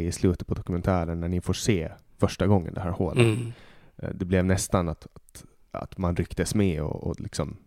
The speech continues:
Speaker 1: blev lite, fick lite tårar i ögonen. Eh, vad kände du när du satt där och såg det här hålet?
Speaker 2: Ja, vi, vi var ju väldigt, eh, ja,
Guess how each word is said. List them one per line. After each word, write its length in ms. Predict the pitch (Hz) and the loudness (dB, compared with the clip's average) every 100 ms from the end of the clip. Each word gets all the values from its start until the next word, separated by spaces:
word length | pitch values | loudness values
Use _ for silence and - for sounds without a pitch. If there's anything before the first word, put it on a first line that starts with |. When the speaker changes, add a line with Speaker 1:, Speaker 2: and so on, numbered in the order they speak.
| - - | -20 -4
Speaker 1:
blev 240 | 92 76 | -2 0
lite, 260 | 80 69 73 | -4 -6 -6
fick 240 | - - | -8 -6
lite 160 | 80 82 | -6 2
tårar 460 | 120 92 64 60 | 4 4 2 -4
i 40 | 69 | -4
ögonen. 500 | 69 78 67 78 - | -4 -6 -6 -8 -10
Eh, 60 | - - - _ | -14 -14 -18 _
vad 320 | - - 107 | -12 0 2
kände 300 | 127 104 82 | 4 2 0
du 60 | 82 | -2
när 140 | 76 | -4
du 80 | 82 | -4
satt 200 | - - | -6 -6
där 140 | 71 | -6
och 80 | 65 | -2
såg 260 | 98 82 90 - | -2 -2 -6 -10
det 60 | 90 | -8
här 80 | - | -4
hålet? 200 | 92 92 - - | -4 -4 -8 -12
Speaker 2:
Ja, 140 | - 127 | -2 2
vi, 320 | 110 110 107 113 - - - | 2 0 -4 -8 -14 -20 2
vi 140 | 123 | 4
var 240 | 113 117 113 | 6 6 6
ju 160 | 113 | 6
väldigt, 640 | 110 117 107 120 - _ 135 | 6 4 2 -4 -6 _ -4
eh, 200 | 120 117 - - - - - - | -2 -2 -4 -12 -20 -20 -20 -2
ja, 260 | 131 90 | 0 0